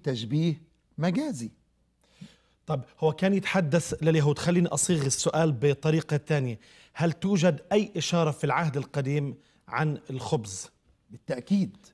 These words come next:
Speaker 2: يعني كشخص؟
Speaker 1: بالتأكيد. آه، في العهد القديم لما شعب إسرائيل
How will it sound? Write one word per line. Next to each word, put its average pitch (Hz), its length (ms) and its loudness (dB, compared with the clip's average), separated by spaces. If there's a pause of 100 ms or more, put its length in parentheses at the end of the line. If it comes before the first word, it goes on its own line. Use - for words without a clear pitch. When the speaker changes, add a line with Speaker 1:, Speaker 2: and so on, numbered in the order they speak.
(100)
Speaker 2:
يعني 147 280 -2
كشخص؟ - 600 -4 (460)
Speaker 1:
بالتأكيد. 202 760 -4 (600)
آه، 131 360 -2
في - 240 -4
العهد 165 360 0
القديم 160 540 2
لما 131 260 -2
شعب 165 340 -2
إسرائيل 127 680 -4